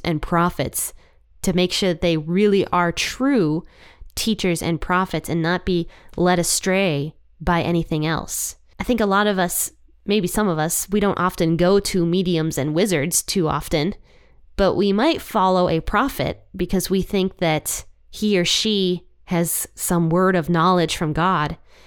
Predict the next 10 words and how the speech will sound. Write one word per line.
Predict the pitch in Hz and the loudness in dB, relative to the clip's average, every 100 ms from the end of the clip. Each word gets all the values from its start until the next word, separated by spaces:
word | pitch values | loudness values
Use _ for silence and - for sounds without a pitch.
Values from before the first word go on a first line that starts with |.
| - - | -16 -2
But | 170 | 2
we | 196 | 2
have | 226 - | 2 0
to | 214 | 0
be | 196 | -2
careful, | - 196 190 185 160 - | 0 -2 0 -2 -2 -2
even | 202 202 220 | 0 2 2
in | 214 175 | 2 0
that | 170 170 | 0 -2
situation, | - 185 - 160 170 175 160 147 | -2 -2 -2 0 2 2 0 -2